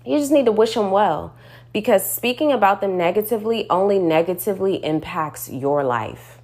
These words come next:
I have a friend. She always tells me I get over stuff too fast. And she's probably right. I probably do get over shit too fast. The thing about it is,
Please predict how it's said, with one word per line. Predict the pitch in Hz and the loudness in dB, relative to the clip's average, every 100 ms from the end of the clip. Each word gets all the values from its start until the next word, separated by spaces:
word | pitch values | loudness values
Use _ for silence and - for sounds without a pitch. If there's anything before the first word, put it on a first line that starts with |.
| - - - - - - - | -20 -20 -20 -20 -20 -20 -4
I | - | 0
have | 277 | 2
a | 208 | 2
friend. | - 160 143 135 135 - - - - - - | -2 -2 -2 -4 -8 -18 -20 -20 -20 -20 -20
She | - 214 | -2 2
always | 226 214 214 | 4 2 0
tells | 214 170 170 | 2 2 2
me | 156 | 0
I | 143 | 0
get | 156 | 2
over | 151 147 135 | 4 2 -2
stuff | - 127 - | -2 -4 -4
too | 135 | -12
fast. | - 131 65 - - - - - - - - | -6 -4 -4 -6 -12 -16 -20 -20 -20 -16 -6
And | 151 131 123 135 - - - - - - - | -2 -2 -4 -8 -14 -20 -20 -20 -20 -20 -20
she's | - 196 | -8 -6
probably | 202 160 143 135 123 | 0 0 0 -2 -2
right. | 113 107 - | -2 -4 -6
I | |
probably | 120 131 123 | -4 -2 -2
do | 123 127 | -4 -6
get | 120 | -6
over | 110 104 | -6 -6
shit | 113 120 110 - | -10 -10 -10 -12
too | - - 131 | -14 -10 -6
fast. | 127 113 - - - - - - | -4 -4 -8 -14 -18 -20 -20 -12
The | 214 | -2
thing | 330 370 | 2 2
about | 202 170 190 | 2 2 2
it | 160 | 2
is, | 143 135 143 - | 0 0 -4 -10